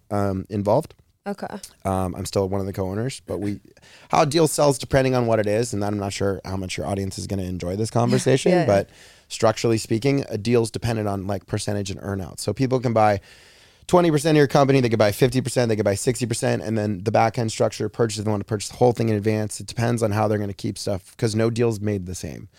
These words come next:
Speaker 2: Yeah.
Speaker 1: So when everyone goes, "Oh, my company was purchased, what percentage, how was it?" But a majority of our company was sold, and then, um, we have earn outs throughout the next couple of years, so.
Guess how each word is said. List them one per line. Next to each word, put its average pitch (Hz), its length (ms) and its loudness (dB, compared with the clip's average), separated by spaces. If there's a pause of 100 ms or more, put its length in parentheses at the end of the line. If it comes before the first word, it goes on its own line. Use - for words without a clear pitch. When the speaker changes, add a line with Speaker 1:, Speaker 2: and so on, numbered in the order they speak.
(160)
Speaker 2:
Yeah. 202 220 -4
Speaker 1:
So 120 140 2
when 123 80 6
everyone 120 180 4
goes, 110 160 2
"Oh, 120 120 2
my 113 120 2
company 110 340 -2
was 101 140 -4
purchased, - 420 -2
what 98 140 -8
percentage, 98 420 -8
how 85 160 -6
was 85 180 -8
it?" 107 80 -8 (200)
But 101 100 -2
a - 20 -2
majority 104 340 0
of 107 60 -2
our 110 100 2
company 110 320 -2
was 117 120 -2
sold, 135 320 -2 (500)
and 104 140 2
then, 98 180 2
um, 95 340 -4
we 98 220 0
have 98 240 0
earn 95 180 -6
outs 90 260 -10
throughout - 280 -8
the 80 60 -12
next 82 180 -12
couple - 240 -12
of 78 60 -10
years, 58 260 -16 (160)
so. - 240 -14